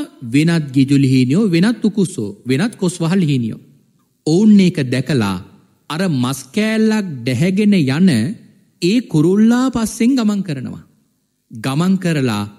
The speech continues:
අර මස් කෑල්ල උදුරලා ගන්නවා. දැන් අර මස් කෑල්ල උදුරන්න අර වටේ එන උකුස්සෝ කොස් වහලිහිනියෝ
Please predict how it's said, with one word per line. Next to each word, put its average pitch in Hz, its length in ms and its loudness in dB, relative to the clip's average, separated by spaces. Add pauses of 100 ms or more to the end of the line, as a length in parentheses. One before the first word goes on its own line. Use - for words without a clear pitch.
(480)
අර 139 160 -4 (260)
මස් 139 300 -4
කෑල්ල 139 320 -4
උදුරලා 135 440 -4
ගන්නවා. - 360 -16 (640)
දැන් 262 180 0
අර 277 140 0
මස් 170 320 2
කෑල්ල 269 340 2
උදුරන්න 226 520 4 (140)
අර 147 180 -6 (180)
වටේ 135 520 2
එන 240 140 6 (500)
උකුස්සෝ 220 480 0
කොස් 175 220 -2
වහලිහිනියෝ 220 600 4